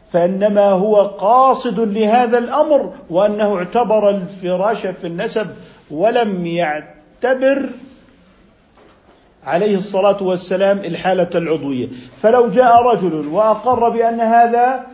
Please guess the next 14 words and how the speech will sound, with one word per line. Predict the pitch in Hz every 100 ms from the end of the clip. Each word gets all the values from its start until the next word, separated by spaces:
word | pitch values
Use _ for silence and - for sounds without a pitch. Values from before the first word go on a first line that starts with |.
| - - -
ولده | 220 220 185 185 170
لكنه | 196 - 247 240 226
من | 226 240
الزنا، | 190 214 208 202 202 - - - _ _ _ _ 165 151 - - - -
وأثبتت | 175 247 262 220 233 233 220 214
الفحوص | 208 202 196 202 175 220 196 233 247 -
أنه | - 214 233 226 226 214 214 - - - -
ولده | 202 240 220 220 220 208
عضويا، | 226 240 220 208 202 208 - - - _ - - _ 151 139 135 131 - 190 185 - _ _ _
لا | 135 143 160 196
يعتبر. | 196 196 170 113 117 - - -
لماذا؟ | 151 175 175 160 160 175 - - - - 156
لأنه | 147 170 170 160 151 151 -
قد | 156 127